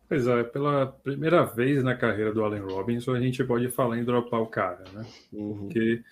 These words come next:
Speaker 1: como eu falei mais cedo, não é o jogador que perde valor, mas a situação. O talento tá lá, né? O DeAndre Hopkins, por exemplo, né? Pra gente não falar isoladamente, pra gente colocar as coisas em contexto, DeAndre Hopkins é a mesma coisa.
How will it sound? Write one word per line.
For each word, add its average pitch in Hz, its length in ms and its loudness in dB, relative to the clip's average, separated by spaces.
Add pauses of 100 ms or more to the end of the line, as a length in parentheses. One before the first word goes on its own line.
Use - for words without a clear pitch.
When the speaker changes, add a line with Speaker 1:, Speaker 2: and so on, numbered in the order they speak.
(300)
Speaker 1:
como 117 120 2
eu 113 40 2
falei 117 300 2
mais 113 300 2
cedo, 123 420 2
não 113 240 0
é 123 280 0
o 120 80 -2
jogador 117 560 2
que 120 60 -10
perde 120 300 4
valor, 110 340 2
mas 113 160 0
a 113 80 2
situação. 117 720 0 (580)
O - 80 -10
talento 123 380 2
tá 147 160 4
lá, 101 260 2 (460)
né? 104 140 -8
O 101 80 -10
DeAndre 113 260 0
Hopkins, 117 580 0
por 113 200 0
exemplo, 92 440 -4
né? 92 120 -10
Pra 107 160 -2
gente 110 180 -2
não 107 160 0
falar 104 280 2
isoladamente, 98 580 -2
pra 117 100 0
gente 113 280 -2
colocar 110 360 4
as 104 80 -2
coisas 104 240 -2
em 101 80 -8
contexto, 117 560 -2 (300)
DeAndre 131 260 8
Hopkins 139 460 4
é 135 40 8
a 131 60 8
mesma 143 320 2
coisa. 120 460 6